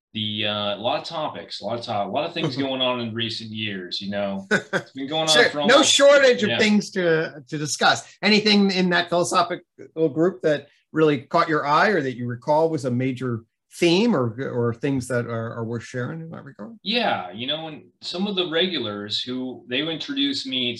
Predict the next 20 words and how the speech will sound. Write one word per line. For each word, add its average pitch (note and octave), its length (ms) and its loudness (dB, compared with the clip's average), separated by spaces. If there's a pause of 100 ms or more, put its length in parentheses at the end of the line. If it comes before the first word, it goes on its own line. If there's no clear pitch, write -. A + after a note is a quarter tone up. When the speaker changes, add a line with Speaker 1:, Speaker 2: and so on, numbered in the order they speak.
Speaker 1:
to G2+ 400 -10 (360)
Game F#2+ 460 -6
B C#3+ 640 -4
or G#2 240 -6
Speaker 2:
Hmm. E3+ 180 0 (380)
Speaker 1:
the G#2 100 -8
sense-making C3 1200 -4
scene, C3 680 -10 (120)
Speaker 2:
Mm-hmm, G2+ 180 -6 (180)
Speaker 1:
you A#2 120 -6
Speaker 2:
mm-hmm. - 20 -2
Speaker 1:
know, B2 300 0
and A#2 120 -6
that's, A2+ 320 -8
uh, A2+ 240 -4
it's A2 200 -8
really D3+ 200 -6
started B2+ 440 -4
getting A2+ 480 -4
more, A2+ 400 -6